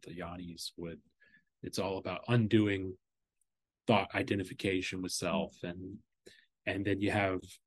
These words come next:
the, the bhaktas, bhakti yoga, which is devotion, kind of creative poetry, music, dance, um, crying tears of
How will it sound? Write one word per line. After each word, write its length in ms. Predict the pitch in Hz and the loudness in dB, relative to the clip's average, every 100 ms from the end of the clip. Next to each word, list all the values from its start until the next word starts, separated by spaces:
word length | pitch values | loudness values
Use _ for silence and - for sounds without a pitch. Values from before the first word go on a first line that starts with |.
| _ _ _ _ - | _ _ _ _ -8
the, 320 | 90 85 85 | -4 -4 -6
the 80 | 95 | -4
bhaktas, 760 | 90 120 135 - 90 90 - - _ | 4 8 8 4 -2 -2 -6 -12 _
bhakti 380 | 92 98 - 120 | -2 -2 0 2
yoga, 500 | 117 98 85 85 85 | 4 2 0 -4 -4
which 240 | 87 87 | -4 -4
is 160 | 90 82 | -6 -6
devotion, 680 | - 90 87 90 - 85 85 85 - | -6 -2 -2 -2 -4 -6 -12 -14 -12
kind 140 | 87 | -10
of 80 | - _ _ _ _ - | -10 _ _ _ _ -12
creative 480 | - 101 95 92 - - _ - | -2 0 0 -2 -4 -18 _ -8
poetry, 600 | 98 95 90 - 90 87 | -4 -4 -4 -4 -2 -2
music, 380 | 85 87 87 85 - | -4 -6 -6 -8 -6
dance, 520 | 90 87 90 - - _ - - - _ _ 92 | -4 -2 -4 -8 -12 _ -20 -20 -20 _ _ -6
um, 440 | 90 90 87 85 - _ - | -4 -4 -6 -10 -14 _ 0
crying 420 | - 135 117 101 | 6 8 8 4
tears 640 | - 123 110 95 101 92 95 | 6 8 8 6 0 -2 -2
of 160 | 87 | -6